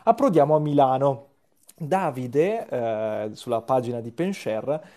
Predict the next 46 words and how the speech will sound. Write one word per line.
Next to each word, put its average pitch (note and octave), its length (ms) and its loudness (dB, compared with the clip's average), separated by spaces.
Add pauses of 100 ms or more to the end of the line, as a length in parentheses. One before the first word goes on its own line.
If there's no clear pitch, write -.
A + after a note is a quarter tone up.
(240)
ha F3+ 280 2
fatto - 340 -2
un C3 80 -4
bellissimo C#3+ 480 -2
video, A2+ 400 -4
se B2+ 160 -10
vi B2 60 -6
va C3+ 80 0
andate B2+ 260 -6
a D3 40 -2
recuperarlo B2+ 500 -2
perché - 220 -10
è - 20 -8
veramente A#2 400 -8
puntuale B2+ 460 -4
e B2+ 40 -6
preciso, A#2+ 500 -12
per C3+ 140 -10
quanto G3+ 240 -4
riguarda C3+ 400 -2
il C3+ 60 -6
fenomeno A#2+ 480 -6
delle A#2+ 180 -4
borseggiatrici, A#2+ 1000 -8
che B2 120 -14
sta C#3+ 200 -8
avvenendo, A2 760 -8
eh, F2+ 680 -8 (220)
da B2+ 120 0
diverso B2 440 -4
tempo B2 400 -6
a A2 60 -2
Milano, B2+ 320 -4
se A#2 140 -12
ne A2+ 60 -8
sta A2+ 140 -12
parlando, A#2+ 440 -4
se A2 120 -16
ne A2+ 60 -12
è - 20 -16
parlato A#2+ 300 -6
anche B2 180 -8
tanto B2+ 340 -4
qui C3+ 180 -6
su B2 180 -12
TikTok C3 760 -4